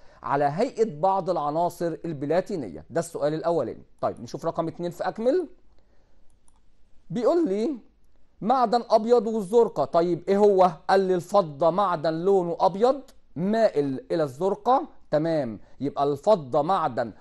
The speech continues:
نقط، قلنا أبيض، مائل، لونه بيميل إلى اللون الأزرق. الفضة عند تعرضها للإضاءة أو ال-، تحت الإضاءة ممكن تظهر بلون مائل إلى الإصفرار أو لون مائل إلى الأصفر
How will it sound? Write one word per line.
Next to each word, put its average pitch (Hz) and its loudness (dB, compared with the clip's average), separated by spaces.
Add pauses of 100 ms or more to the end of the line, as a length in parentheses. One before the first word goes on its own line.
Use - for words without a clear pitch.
(120)
نقط، 233 0 (220)
قلنا 160 0
أبيض، 247 4 (380)
مائل، 208 0 (140)
لونه 170 -2
بيميل 160 -4
إلى 160 -2
اللون 156 -2
الأزرق. 117 -6 (220)
الفضة 156 0
عند 139 -4
تعرضها 160 0
للإضاءة 147 0
أو 139 2
ال-، 139 -4
تحت 180 -6
الإضاءة 165 0 (320)
ممكن 160 -4
تظهر 170 -2
بلون 156 0
مائل 165 -6
إلى 147 -2
الإصفرار 147 -2
أو 135 0
لون 156 -4
مائل 160 -6
إلى 143 -2
الأصفر 202 -4